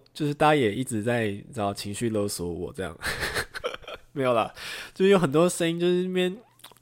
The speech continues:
我，我有收到一些留言啊，就是希望我可以问我有没有，也不是希望，就是好像有问我说有没有回来继续做节目。对，我就回来了哈。<laughs> 那对我来说其实是一个非常需要具有勇气的一件事情，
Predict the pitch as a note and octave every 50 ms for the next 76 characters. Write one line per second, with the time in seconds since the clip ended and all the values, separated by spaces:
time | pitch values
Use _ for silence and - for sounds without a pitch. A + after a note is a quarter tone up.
0 | _ _ - - B2+ B2+ D3+ E3 F3+ E3+ D3+ - D3+ D3 D3 C#3+ C#3 C#3+ C#3+ C3+
1 | A#2+ G#2 G2 G2+ G2+ G2 F2 - - - - G#2+ G#2 G#2+ A2 G#2+ G2+ G2+ - _
2 | _ _ _ _ - - - B2+ B2 B2 B2 A#2+ A2+ G#2+ G2 G2+ G2 - - -
3 | G#2 G2+ F#2+ G2 G2+ G#2+ - _ _ _ - C3 A#2+ A2+ G#2+ G2+ F#2+ G2+ G#2+ A2
4 | _ - B2+ A2+ B2+ C3 C#3 C#3 - - B2 B2 B2 A2+ G#2+ G2+ G#2 A2 A#2 B2
5 | A2+ G2+ A2+ G#2 A2 A#2 B2 A#2 F#2+ G2 A#2 A#2+ A#2 G2+ F#2 - - G#2+ G#2+ G#2
6 | G2+ G#2 G#2 G#2 G#2 G#2 - G2 F#2+ G2 A2 G#2 G#2+ G#2+ - G#2+ G2+ G2 - -
7 | - - - G2+ G2 - - - - - - - - - - - _ _ - B2+
8 | A#2+ G#2+ G2+ F#2+ F#2 F#2+ F#2 - - G#2 G2 G2+ G#2+ G2+ G#2 - - F2 F2+ F2+
9 | E2+ E2 - - - - - - - - - - - - - - - - D#3 C3+
10 | - D3 C#3 A#2+ A2 - B2+ A#2+ A2+ - - - A#2 G#2+ A#2 A2+ A2 - C3 B2
11 | A2 A2+ G#2 G2+ - A2+ A2+ A2+ G#2 G#2 G#2 - - _ _ _ _ _ _ _
12 | _ _ _ _ - - - C3 C3 C3 B2+ B2+ A#2+ - - C#3+ B2 G#2+ G2+ G#2
13 | G2+ E2+ - - - - - A#2+ G2 F#2+ F#2+ G2 - G#2+ G2+ G2+ - - - -
14 | G2 - - - - -